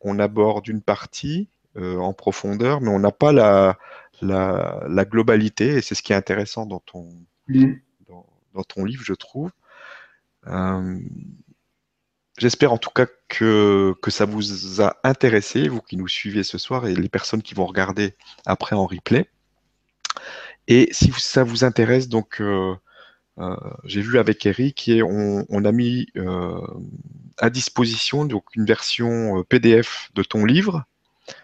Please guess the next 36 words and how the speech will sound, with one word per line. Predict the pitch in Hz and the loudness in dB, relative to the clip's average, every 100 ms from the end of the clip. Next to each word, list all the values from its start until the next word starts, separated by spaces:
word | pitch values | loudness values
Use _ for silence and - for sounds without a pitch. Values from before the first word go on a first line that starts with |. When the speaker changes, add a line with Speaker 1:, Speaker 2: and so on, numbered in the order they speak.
| _ | _
Speaker 1:
parce | - 120 | -10 -4
qu'il | 110 | 2
Speaker 2:
Mhm. | 101 | 0
Speaker 1:
existe | - 110 _ | 0 -12 _
aussi | 104 - | -20 -8
en, | 104 | -4
en | 101 95 92 | -2 -2 -2
version | 95 - - 101 - _ _ _ | -6 -6 -6 -6 -10 _ _ _
papier. | 95 - 135 196 - - - - - - - _ | -6 -4 -2 -2 -4 -20 -18 -16 -14 -16 -20 _
Mais, | 104 117 127 - | 0 4 4 2
euh, | 104 101 | -2 -2
donc | 98 107 - | -2 -2 2
là, | 143 | 4
on | 120 | 6
l'a | 110 | 4
mis, | 131 135 123 | 2 0 0
euh, | 110 95 | 2 2
en | 92 | 2
version | 95 113 - 120 | 0 -2 0 -4
P | - 131 | 2 4
D | 110 131 | 6 4
F, | - | 2
en | 107 | -2
participation | 139 - 143 - 117 - 110 | -2 -4 -10 -2 -2 0 -2
libre, | 107 127 | -2 -4
donc, | 107 95 - | -8 -10 -6
euh, | 92 90 - _ _ _ | -6 -6 -12 _ _ _
selon | - 127 120 120 | -6 2 4 4
vos | 110 | 2
moyens | 107 101 110 113 | 2 2 2 0
et | 185 | -2
selon, | - 107 104 101 92 90 87 | -4 -4 -4 -4 -4 -6 -8
euh, | 90 | 0
votre | 104 107 | 0 2
bon | 104 | -2
cœur. | 92 107 113 143 | 2 2 2 2